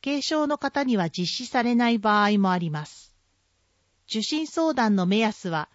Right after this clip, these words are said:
熱や咳が四日以上、基礎疾患を有する方は二日以上、続く場合です。上記を満たさない場合でも、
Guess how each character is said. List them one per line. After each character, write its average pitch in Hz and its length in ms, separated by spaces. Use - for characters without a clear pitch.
熱 196 260
や 269 160
咳 247 300
が 226 100
四 170 200
日 226 140
以 226 140
上、 151 320
基 - 80
礎 - 160
疾 - 280
患 180 240
を 156 80
有 185 200
す - 160
る 180 100
方 165 280
は 151 80
二 - 300
日 233 140
以 233 120
上、 143 340
続 214 260
く 214 140
場 180 260
合 175 180
で 156 180
す。 - 260
上 302 200
記 240 200
を 196 80
満 180 140
た 226 100
さ 254 140
な 240 140
い 180 100
場 175 220
合 185 140
で 190 140
も、 156 220